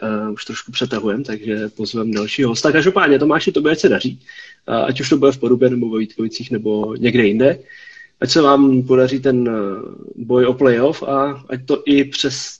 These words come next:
tu nepřízeň výsledků v té základní části dotáhnete někam v playoff, no.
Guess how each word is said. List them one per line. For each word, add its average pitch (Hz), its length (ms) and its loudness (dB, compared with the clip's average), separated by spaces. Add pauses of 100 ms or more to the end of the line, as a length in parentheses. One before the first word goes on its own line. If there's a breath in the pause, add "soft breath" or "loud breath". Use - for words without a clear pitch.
tu 135 360 2
nepřízeň 127 560 0
výsledků 127 400 -4
v 131 60 -14
té 131 120 -8
základní 127 380 -4
části 127 1040 0
dotáhnete 127 580 0
někam 101 280 -4
v - 40 -18
playoff, 113 360 -6
no. 98 100 -16